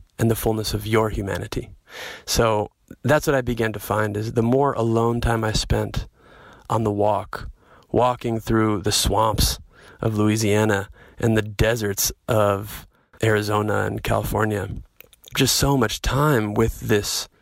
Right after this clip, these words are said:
human being that is me, I became more able to listen to the truth of the human beings I encountered, and not just my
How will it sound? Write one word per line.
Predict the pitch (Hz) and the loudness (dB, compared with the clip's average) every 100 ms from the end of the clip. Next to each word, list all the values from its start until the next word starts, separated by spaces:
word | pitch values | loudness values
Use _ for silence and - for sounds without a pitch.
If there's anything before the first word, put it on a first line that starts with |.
| - | -2
human | 123 110 | 0 2
being | 107 151 127 | 2 2 2
that | 107 101 | 2 0
is | 98 | 0
me, | 107 123 113 110 - _ - | 2 2 2 -4 -14 _ -4
I | 113 107 107 107 110 - _ _ _ _ - | 0 0 0 0 -2 -4 _ _ _ _ -4
became | 113 117 - 117 113 | 0 2 2 2 4
more | 117 123 | 2 2
able | 117 123 113 - - _ _ _ | 0 0 0 -4 -20 _ _ _
to | - 110 | 0 2
listen | 117 180 - 101 - - _ _ _ _ _ - | 4 4 2 -4 -6 -14 _ _ _ _ _ 2
to | 117 | 2
the | 110 | 2
truth | - - - - - - | -2 0 0 0 -8 -2
of | 113 110 | -2 0
the | 110 | 2
human | 131 120 110 | 2 2 2
beings | 110 104 107 | 2 2 0
I | 104 | 0
encountered, | 101 - 98 107 - - - _ _ _ _ - | -2 -2 -2 -2 -6 -10 -18 _ _ _ _ -2
and | 120 | 2
not | 123 117 | 2 2
just | - 117 | 0 0
my | 113 | 0